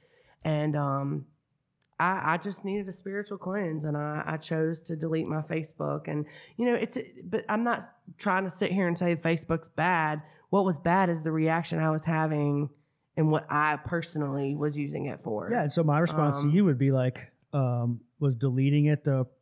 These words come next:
Speaker 2: most appropriate wa-, thing to do, or is it
Speaker 1: I
Speaker 2: to
Speaker 1: kinda like
Speaker 2: investigate,
Speaker 1: it. I
Speaker 2: or,
Speaker 1: don't
Speaker 2: oh, of course, yeah, yeah.
Speaker 1: Yeah.
Speaker 2: But is it to investigate what was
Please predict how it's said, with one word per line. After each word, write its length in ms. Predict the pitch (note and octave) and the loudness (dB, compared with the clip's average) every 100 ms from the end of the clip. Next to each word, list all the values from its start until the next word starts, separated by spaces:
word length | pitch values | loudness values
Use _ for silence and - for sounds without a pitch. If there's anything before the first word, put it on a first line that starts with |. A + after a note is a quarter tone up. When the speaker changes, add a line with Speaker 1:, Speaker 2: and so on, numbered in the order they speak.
| _ | _
Speaker 2:
most 240 | D#3 C#3 - | 0 0 0
appropriate 560 | C3+ C#3+ C#3 C#3 B2 | 0 2 2 2 0
wa-, 160 | B2+ C#3 - - | 0 -2 -4 0
thing 180 | D3+ D3 | 4 4
to 100 | C3+ | 4
do, 280 | A#2+ D3+ G#3 | 4 4 4
or 200 | D#3 D#3+ | 4 6
is 200 | D#3+ D3 | 6 4
it 100 | D#3+ | 2
Speaker 1:
I 80 | B3 | 0
Speaker 2:
to 80 | - | 2
Speaker 1:
kinda 220 | F3+ E3+ | 4 6
like 60 | E3 | 4
Speaker 2:
investigate, 600 | D#3+ D#3+ - F3 D#3 D#3 | 4 2 2 2 4 4
Speaker 1:
it. 120 | D#3 F3+ | 0 2
I 40 | |
Speaker 2:
or, 140 | E3+ E3+ | 4 4
Speaker 1:
don't 180 | B3 C4 | 2 4
Speaker 2:
oh, 80 | A#3+ | 4
of 120 | F3+ | 4
course, 260 | A#3 C#3+ | 0 2
yeah, 80 | G#3 | 2
yeah. 60 | F#3 E3+ | 2 2
Speaker 1:
Yeah. 80 | D3+ | 2
Speaker 2:
But 180 | E3+ E3+ | 2 2
is 120 | F3 | 2
it 140 | E3 | 2
to 120 | - E3 | 2 2
investigate 580 | C#3 D3 - C3 C3 | 4 0 0 -2 -2
what 260 | B2+ D3 C3+ | 0 -2 -2
was 360 | C3 B2 - | -4 -4 -6